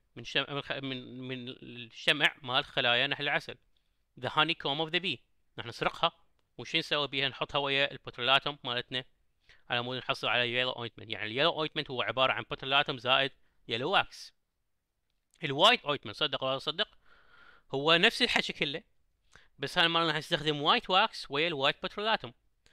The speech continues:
والوايت واكس هو نفس اليلو واكس، بس شنو؟ تعرض إلى، آه، bleaching and purification. اوكي؟ ح-، انت-، حصلنا عليه من تبييض وتنقية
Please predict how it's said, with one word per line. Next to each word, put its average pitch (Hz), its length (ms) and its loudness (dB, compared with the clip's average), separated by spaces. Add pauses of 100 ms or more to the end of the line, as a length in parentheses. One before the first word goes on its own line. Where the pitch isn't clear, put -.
(120)
والوايت 175 460 4
واكس - 360 0 (120)
هو 156 120 2
نفس 233 280 2
اليلو 147 280 4
واكس، - 400 -2 (340)
بس 131 80 -2
شنو؟ 208 300 2 (260)
تعرض 165 500 4
إلى، 147 280 4 (1000)
آه، 123 240 6
bleaching 208 560 0 (180)
and 175 140 2
purification. 147 680 -4 (640)
اوكي؟ 170 320 4 (200)
ح-، - 120 -12
انت-، 156 320 -2
حصلنا 160 440 -2
عليه 139 380 2 (420)
من 127 220 -8
تبييض 147 640 -6 (300)
وتنقية 160 760 4